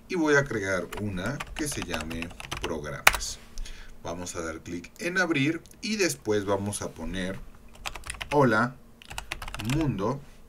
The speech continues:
punto P H P. Muy importante esto, punto P H P. Vamos a dar clic en guardar y automáticamente se genera, ojo, se genera mi archivo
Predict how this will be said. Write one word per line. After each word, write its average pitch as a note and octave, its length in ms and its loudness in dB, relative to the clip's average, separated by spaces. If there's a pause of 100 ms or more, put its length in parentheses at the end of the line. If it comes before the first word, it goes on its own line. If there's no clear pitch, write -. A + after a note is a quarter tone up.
(340)
punto D#3+ 440 0
P A#2 440 0
H G2 360 0
P. - 240 -8 (560)
Muy E3 160 4
importante A2 720 2
esto, - 280 -10 (100)
punto D3 340 2
P G#2+ 240 2
H - 220 -6
P. - 200 -16 (220)
Vamos F2+ 260 -6
a F2+ 60 -4
dar E2+ 160 -6
clic E2+ 280 -10
en D3 160 -2
guardar D3+ 480 4 (1200)
y D#3+ 280 0 (320)
automáticamente A#2 1300 2
se - 240 -2
genera, F#2 680 -4
ojo, F2 500 -2
se C#2+ 160 -12
genera E2+ 400 -8
mi F#2 220 -6
archivo E2+ 600 -6